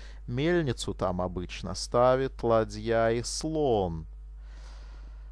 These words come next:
В сянцы возможны несколько типов мельницы, в том числе и суицидальная. Пересмотрите седьмой урок, если хотите о ней вспомнить.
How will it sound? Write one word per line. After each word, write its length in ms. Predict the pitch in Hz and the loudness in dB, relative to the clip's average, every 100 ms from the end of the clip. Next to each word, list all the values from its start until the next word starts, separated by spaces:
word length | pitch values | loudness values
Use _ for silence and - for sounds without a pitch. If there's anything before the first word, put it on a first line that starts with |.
| - - - - - | -14 -14 -14 -14 -10
В 60 | - | -8
сянцы 760 | - 131 131 135 - 180 190 | 2 4 4 0 -4 -2 0
возможны 760 | 139 113 104 113 113 104 98 110 | 6 6 6 2 2 2 2 -2
несколько 760 | 127 180 165 - - 101 - 107 | 0 0 0 0 0 0 2 -2
типов 560 | - 78 - 98 - | -2 -6 -2 -2 -2
мельницы, 920 | 117 120 113 101 92 87 - - 90 | -4 0 2 2 2 -2 -4 -6 -6
в 100 | 82 | -8
том 280 | - 139 143 | -4 -2 -2
числе 520 | - 143 - 147 139 | -2 -4 -2 0 0
и 280 | 139 - 143 | 0 -2 -2
суицидальная. 1800 | 127 - 143 143 139 - 151 147 151 151 139 117 110 107 92 90 87 92 - | -2 0 2 2 0 0 -2 2 4 8 8 8 6 4 2 0 -2 -4 -6
Пересмотрите 880 | 170 151 147 - 143 - 143 123 127 | -6 -4 -2 0 0 0 -2 -2 -4
седьмой 520 | - 120 107 117 107 | -4 -4 -2 0 2
урок, 320 | 110 107 101 104 | 2 2 0 -4
если 300 | 95 107 101 | -6 -4 -4
хотите 800 | - 101 - 104 - 98 98 - | -2 -2 -2 -8 -6 -4 -4 -4
о 140 | 104 | -4
ней 260 | 101 101 101 | -2 -2 -4
вспомнить. 1040 | - - - 123 117 101 87 87 - - | -6 -8 -4 0 0 0 -2 -6 -8 -12